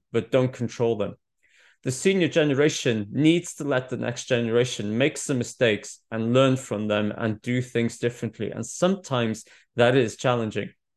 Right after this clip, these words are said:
So we hope you found our articles on family business dot org helpful and informative.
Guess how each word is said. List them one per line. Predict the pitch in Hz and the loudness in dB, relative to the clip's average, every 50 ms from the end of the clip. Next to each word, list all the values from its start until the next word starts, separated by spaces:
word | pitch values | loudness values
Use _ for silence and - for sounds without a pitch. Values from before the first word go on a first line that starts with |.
| _ _ _ _ _ _ _ _ _ _ _ _ _ _ _ _ _ - - - - _ _ _ _ | _ _ _ _ _ _ _ _ _ _ _ _ _ _ _ _ _ -20 -20 -20 -20 _ _ _ _
So | - - 180 | 0 4 6
we | 175 180 | 8 8
hope | 180 208 233 233 - | 8 8 6 6 6
you | 196 | 4
found | 185 - - 175 180 175 156 | 2 4 2 2 4 4 4
our | 151 143 135 135 | 4 4 4 4
articles | 143 156 151 - - 139 - 139 127 120 | 2 2 0 -4 -6 -6 -4 -4 -2 0
on | 135 123 | -2 -2
family | - - 139 131 127 120 117 | 0 0 0 0 0 -2 -2
business | - 135 123 123 - - 107 | 0 -2 -2 -2 -2 -6 -6
dot | - - 117 110 113 | -2 0 0 0 2
org | 110 110 107 - | 0 0 -2 -2
helpful | - 120 120 120 - - - 120 107 | 0 0 0 0 -2 -4 -8 -6 -4
and | 104 107 104 | -4 -2 -4
informative. | 104 101 - - 135 131 123 117 117 - - 113 - - | -6 -4 -2 0 0 2 0 -2 -4 -4 -6 -6 -6 -6